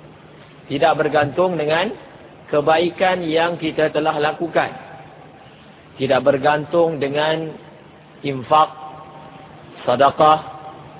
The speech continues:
jihad, keluar di jalan Allah Subhanahu wa taala yang kita telah lakukan. Seperti mana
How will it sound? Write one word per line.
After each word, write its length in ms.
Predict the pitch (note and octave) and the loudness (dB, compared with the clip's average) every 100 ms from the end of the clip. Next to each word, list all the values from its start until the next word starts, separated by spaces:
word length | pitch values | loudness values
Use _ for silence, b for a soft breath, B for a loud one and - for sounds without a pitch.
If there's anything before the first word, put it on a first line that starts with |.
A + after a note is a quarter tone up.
| - - - - - - A2 | -20 -20 -20 -20 -20 -16 -10
jihad, 560 | B2 D3 C#3+ D#3+ D#3+ D3 - - - - - - - - - | 0 2 2 4 2 0 -6 -16 -18 -20 -20 -20 -20 -20 -8
keluar 400 | - C#3+ D#3 D3+ | 0 4 6 6
di 80 | C#3+ | 4
jalan 240 | C#3 D3 | 4 4
Allah 360 | D3 D#3+ E3 D#3 C3 | 4 2 4 2 0
Subhanahu 480 | C#3+ D3 D3 C#3+ C#3 | -6 -2 0 2 0
wa 40 | C3+ | 2
taala 340 | C3 C#3+ D#3 F#3 - - - - - - - | 0 2 2 0 -4 -16 -18 -20 -20 -20 -8
yang 480 | B2+ D#3 E3+ D3+ C3+ | 0 2 2 0 -6
kita 320 | C#3+ C3+ D3 | -6 0 2
telah 560 | C#3+ C#3+ C#3+ - - B2 | 4 4 2 0 -12 -4
lakukan. 560 | C3 B2+ A#2 A#2 - - - - - - - - - | -2 -2 -6 -6 -8 -16 -20 -20 -20 -20 -20 -20 -6
Seperti 400 | D3+ E3 E3 F3+ | -2 2 4 4
mana 480 | F3+ F3+ F#3 A3+ A#3 | 4 2 4 2 0